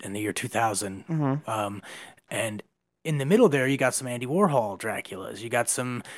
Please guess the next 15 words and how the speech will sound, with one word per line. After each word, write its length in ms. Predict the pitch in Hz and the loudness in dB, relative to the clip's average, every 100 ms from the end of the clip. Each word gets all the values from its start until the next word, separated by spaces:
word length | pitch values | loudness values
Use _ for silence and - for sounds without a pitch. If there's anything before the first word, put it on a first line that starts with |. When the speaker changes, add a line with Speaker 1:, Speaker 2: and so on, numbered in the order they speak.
| - | -16
Speaker 1:
you 120 | - 120 | -4 0
got 140 | 127 | 2
those, 140 | 131 | 2
some 140 | - 139 | 0 0
of 60 | 127 | -2
those, 240 | 123 - | -2 -2
uh, 40 | |
uh, 720 | 135 131 117 110 110 110 110 120 113 | 2 2 2 0 -6 -6 -6 -6 -4
uh, 40 | |
what's 200 | 117 123 | -4 -4
his 180 | 127 107 | -4 -6
name? 360 | 117 107 101 98 | -6 -6 -8 -8
Um, 380 | 95 - 90 - _ _ _ - - _ _ _ _ _ _ _ _ _ _ - | -8 -8 -12 -18 _ _ _ -18 -18 _ _ _ _ _ _ _ _ _ _ 0
George 240 | 180 151 | 4 6
Hamilton. 580 | 147 135 117 - - | 4 0 -4 -8 -16